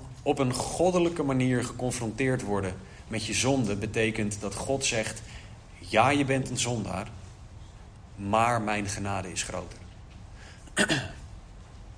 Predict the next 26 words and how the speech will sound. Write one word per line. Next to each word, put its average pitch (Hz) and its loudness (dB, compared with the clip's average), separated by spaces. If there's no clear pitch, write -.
De 101 2
menselijke 143 4
manier 117 2
van 110 -2
confrontatie 107 0
met 98 -2
zonde 95 -2
is: - 2
"Ik 104 -6
ben 107 4
een 98 0
zondaar 101 0
en 98 -6
ik 92 -2
ben 92 -2
heel 90 -6
slecht." - -6
Of: 110 0
"Ik 120 2
ben 123 6
niet 165 8
zo'n 151 10
slechte 139 2
zondaar 110 2
als." 104 0
Of 123 0